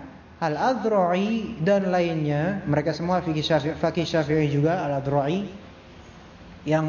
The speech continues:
waktu itu udah kita bahas siapa itu Al-Azra'i, eh, telah menunjukkan kelemahannya. Yaitu apa?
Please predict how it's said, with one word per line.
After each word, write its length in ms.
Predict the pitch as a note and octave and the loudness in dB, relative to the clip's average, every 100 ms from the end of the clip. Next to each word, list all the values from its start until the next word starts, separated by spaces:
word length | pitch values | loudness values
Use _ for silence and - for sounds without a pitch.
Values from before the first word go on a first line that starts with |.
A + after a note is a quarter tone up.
| D3+ | 2
waktu 160 | D3+ D3+ | 2 -2
itu 60 | E3 D#3+ | 0 0
udah 160 | C#3+ | 0
kita 320 | D3 C#3+ C3+ | 0 2 2
bahas 320 | C3+ B2 D#3+ - - | 0 0 -2 -4 -8
siapa 240 | - C#3 D3 | -4 0 0
itu 160 | C#3 | 2
Al-Azra'i, 640 | C#3+ C#3+ C3+ C3+ C#3 F#3+ F#3+ - - - - - - - C#3 | 2 2 4 2 2 -2 -4 -10 -16 -18 -18 -18 -20 -10 -2
eh, 300 | C#3 C#3 C#3 C#3 | 2 2 2 0
telah 200 | G3+ F#3+ | 0 0
menunjukkan 560 | G3 G3 F3+ E3+ G3+ G3+ | -2 -4 -4 0 0 0
kelemahannya. 560 | F3 E3+ D#3+ D#3 B2+ A2+ - - - - - - - - - - - - | 0 0 0 0 -2 -4 -10 -16 -18 -18 -20 -20 -20 -20 -20 -18 -20 -4
Yaitu 320 | D#3 F3 F3+ | 0 2 2
apa? 320 | G3 F3 F#3 | 0 0 -2